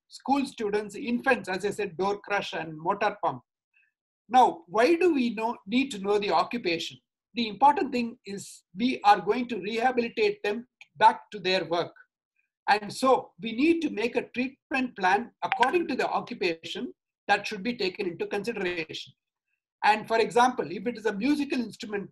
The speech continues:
player, we are going to stress and, uh, concentrate on getting the finer movements back.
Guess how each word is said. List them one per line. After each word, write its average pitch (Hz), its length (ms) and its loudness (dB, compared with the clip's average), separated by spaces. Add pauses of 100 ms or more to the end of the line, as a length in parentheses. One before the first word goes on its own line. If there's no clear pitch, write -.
player, 175 380 -2 (160)
we 226 80 2
are 202 60 0
going 233 320 -2
to 247 80 -4
stress - 520 -2 (280)
and, 196 260 0 (240)
uh, 170 360 0 (140)
concentrate 254 640 2 (140)
on 202 240 6
getting 208 320 0
the 226 100 0
finer 254 720 0
movements 190 420 -6
back. 160 300 -2